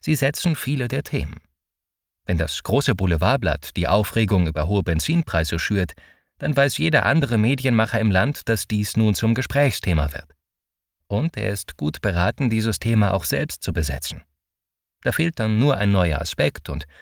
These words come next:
ein kluger Experte, um aus dem vorgekauten Informationshappen der Leitmedien noch einmal ein eigenes, mehr oder weniger appetitliches Menü zu zaubern. Wie heißt es so schön?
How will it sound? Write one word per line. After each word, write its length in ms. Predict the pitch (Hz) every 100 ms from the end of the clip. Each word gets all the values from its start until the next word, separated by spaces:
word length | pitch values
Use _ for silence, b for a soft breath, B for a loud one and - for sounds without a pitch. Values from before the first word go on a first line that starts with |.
| b b
ein 180 | - 107
kluger 320 | - 185 -
Experte, 680 | 82 - - 135 156 139 117
um 140 | 92
aus 180 | - -
dem 200 | 80 76
vorgekauten 760 | - 147 131 117 98 95 -
Informationshappen 1000 | 85 78 87 76 - 147 147 - 87 -
der 100 | 76
Leitmedien 640 | 78 113 - 104 101 98 b b b b _
noch 140 | 151
einmal 260 | 135 135 120
ein 120 | 123
eigenes, 580 | 107 139 113 71 - - - _ _
mehr 320 | 113 156 143
oder 220 | 104 85
weniger 340 | 107 131 - 95
appetitliches 760 | - 85 - 139 98 - 95 -
Menü 260 | 123 92
zu 160 | 78 -
zaubern. 440 | - 78 69 71 - _ _ _ _ _ _ _ _ _ b b b b b b b _
Wie 160 | 101 98
heißt 260 | 135 -
es 100 | 123
so 120 | 123
schön? 360 | 113 117 123 160